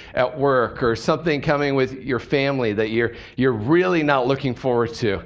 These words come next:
What do you do the night before? You play Fortnite or Halo all night long and avoid, avoid, avoid. Don't think about it. You know, you, you find out that your pay got cut or that you're losing your job.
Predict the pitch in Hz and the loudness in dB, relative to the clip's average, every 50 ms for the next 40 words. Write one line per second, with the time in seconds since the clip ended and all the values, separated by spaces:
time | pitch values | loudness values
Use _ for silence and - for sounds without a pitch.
0 | - - - - - - - 127 156 220 226 240 220 208 170 - 156 175 175 170 | -12 -18 -20 -20 -14 -8 -2 2 2 4 4 2 2 0 0 2 2 2 2 2
1 | 156 139 135 135 120 110 123 110 - - 135 110 98 90 80 - - - - _ | 2 2 0 0 0 -2 -4 -4 -4 -2 0 0 0 -2 -4 -8 -14 -20 -20 _
2 | _ _ _ _ _ _ _ _ - - - - - - - 139 156 160 - - | _ _ _ _ _ _ _ _ -20 -20 -20 -20 -14 -4 -2 0 0 0 0 0
3 | 226 220 208 - - - - 214 165 190 185 180 190 180 170 160 143 - 165 175 | 2 2 0 0 0 0 2 2 2 2 2 2 4 4 2 2 2 2 2 2
4 | 165 156 151 139 135 - - - 202 202 202 214 208 196 190 185 180 180 180 170 | 4 4 4 4 2 2 2 4 4 4 4 2 4 4 4 4 2 2 2 2
5 | 160 160 160 151 147 139 147 147 156 165 147 - - 202 214 214 202 202 190 170 | 4 4 4 4 2 2 2 2 2 2 2 2 4 4 6 6 4 4 4 2
6 | 139 123 180 185 180 175 180 175 156 131 - 190 185 165 151 135 113 104 131 185 | 0 2 2 4 4 4 4 2 0 0 2 2 2 2 2 0 0 0 2 2
7 | 196 196 - - - 202 - - 180 135 120 139 120 110 104 104 98 - - - | 2 0 -2 -2 -2 -2 0 0 -2 0 2 2 2 4 2 0 -2 -4 -6 -14
8 | - - - - - - - - 147 139 131 131 131 147 170 170 165 151 147 131 | -20 -20 -20 -20 -20 -12 -4 -2 0 2 2 4 2 2 4 4 2 2 2 0
9 | - - - - 143 147 - - 190 196 208 202 180 190 175 170 165 170 - 175 | -6 -8 -4 -4 -2 -2 0 0 2 2 2 2 2 2 2 2 0 0 0 0
10 | 160 156 - 160 151 147 151 143 131 139 - - 170 180 185 147 165 139 113 104 | 0 0 0 0 0 2 2 2 0 0 -2 0 2 2 2 2 2 2 0 0
11 | - - - 135 113 107 98 90 - 143 127 131 151 151 139 139 139 139 170 185 | -4 -2 0 2 2 4 2 0 0 0 0 0 0 0 0 0 2 2 2 0
12 | 180 185 185 175 160 156 139 113 - 156 120 113 101 87 90 90 - | 0 0 -2 -2 -2 -2 -2 -2 0 0 2 2 2 2 0 -2 -4